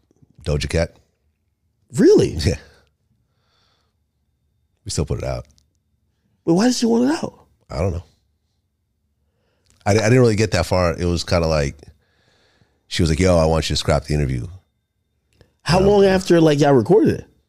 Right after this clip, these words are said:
Speaker 1: A couple days, maybe.
Speaker 2: What, did you feel like she was high,
Speaker 1: I,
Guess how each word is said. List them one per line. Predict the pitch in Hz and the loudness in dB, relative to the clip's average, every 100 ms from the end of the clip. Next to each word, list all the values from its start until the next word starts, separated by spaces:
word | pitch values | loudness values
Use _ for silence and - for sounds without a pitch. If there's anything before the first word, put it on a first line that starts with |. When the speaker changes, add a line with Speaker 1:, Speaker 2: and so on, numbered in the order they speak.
| _ _ _ | _ _ _
Speaker 1:
A | - | -14
couple | 60 60 | -10 -6
days, | 62 65 | -6 -6
maybe. | 71 71 - _ _ _ _ _ _ _ _ _ _ _ _ _ _ - | -6 -6 -10 _ _ _ _ _ _ _ _ _ _ _ _ _ _ -8
Speaker 2:
What, | 113 123 120 127 | 0 2 2 -2
did | 113 | -2
you | 113 | -2
feel | - 127 | 2 2
like | 92 | 2
she | - | -2
was | 90 | -4
high, | - - 101 120 | -4 -4 0 2
Speaker 1:
I, | 165 | 2